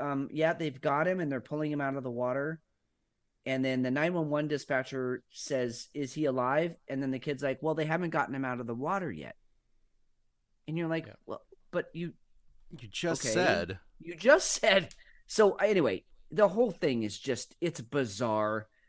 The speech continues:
Speaker 1: And it, it, you have to ask, what the fuck happened out there?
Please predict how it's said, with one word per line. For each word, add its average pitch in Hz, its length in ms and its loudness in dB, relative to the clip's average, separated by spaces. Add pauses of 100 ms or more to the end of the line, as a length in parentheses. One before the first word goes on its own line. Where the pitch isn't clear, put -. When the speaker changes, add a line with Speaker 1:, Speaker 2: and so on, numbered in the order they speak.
(260)
Speaker 1:
And 147 140 -2
it, - 160 -6 (120)
it, - 180 -6 (2750)
you 92 120 -12
have 107 340 -6
to - 180 -10
ask, 76 460 -10 (760)
what 113 260 -8
the 107 80 -8
fuck 90 260 -8
happened 71 380 -12
out 53 160 -18
there? - 220 -20